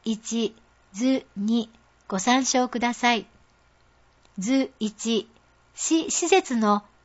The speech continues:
温室効果ガス排出量実績が棒グラフで表示されています。平成二十九年度四千八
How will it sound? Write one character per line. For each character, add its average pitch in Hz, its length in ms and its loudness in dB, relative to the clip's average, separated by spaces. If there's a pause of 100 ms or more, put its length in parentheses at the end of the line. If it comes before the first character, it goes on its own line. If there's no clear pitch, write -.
温 269 220 2
室 - 280 -4
効 294 220 6
果 277 140 2
ガ 277 140 4
ス 202 280 -2 (400)
排 269 240 4
出 311 280 -2
量 226 240 2
実 180 420 -6
績 226 140 -2
が 214 240 4 (400)
棒 269 220 4
グ 339 100 4
ラ 330 140 4
フ 240 160 -2
で 202 240 2 (160)
表 214 180 2
示 226 100 -4
さ 226 140 0
れ 220 120 0
て 220 140 -2
い 220 100 2
ま 208 200 2
す。 - 220 -16 (1080)
平 302 160 8
成 330 300 4
二 339 160 0
十 233 240 0
九 254 260 0
年 254 300 4
度 170 260 2 (360)
四 294 200 4
千 359 240 2
八 277 140 2